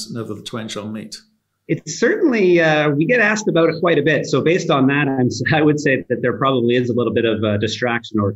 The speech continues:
Speaker 2: cannibalization, uh, of kind of the, the gold focus just based on cryptocurrencies.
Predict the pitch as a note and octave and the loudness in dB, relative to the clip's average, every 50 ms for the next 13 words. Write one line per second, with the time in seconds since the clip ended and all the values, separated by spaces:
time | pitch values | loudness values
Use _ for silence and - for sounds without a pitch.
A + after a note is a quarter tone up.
0 | - - B2 A#2 A2+ G#2+ G#2+ G#2 G#2 G2+ G2+ G#2 A2 A2 A2 - G#2 F#2+ - - | -4 -4 -2 0 0 0 2 2 0 0 0 0 -2 -2 -2 -4 -4 -4 -6 -8
1 | - - G#2+ G2 F#2+ F#2 F2+ F#2 - F#2+ F#2+ - _ _ _ _ - - G#2+ F#2+ | -10 -10 -8 -8 -8 -8 -10 -12 -14 -14 -16 -16 _ _ _ _ -10 -6 -4 -4
2 | F2+ G2 F2+ F2 - - _ _ _ _ - A#2+ A2 A2 B2+ B2+ B2+ B2 - - | -4 -4 -6 -8 -10 -14 _ _ _ _ -6 -4 0 2 4 4 4 4 2 2
3 | B2 B2+ A#2 - C3 A2 G#2+ - G#2+ G#2+ G#2+ A#2 A#2 A2+ A2 A#2 A2 G#2+ G#2 G#2 | 2 2 2 2 0 -2 -2 -4 -6 -4 -2 0 0 0 0 -2 -4 -2 -4 -4
4 | G#2 G#2 A2 G#2 G2+ G#2 G#2+ A2 A2 G#2+ G#2 G#2 - A2 G#2+ G#2+ | -4 -2 -2 -2 -2 -2 -2 -2 -2 -2 -2 -2 -2 -2 -2 -2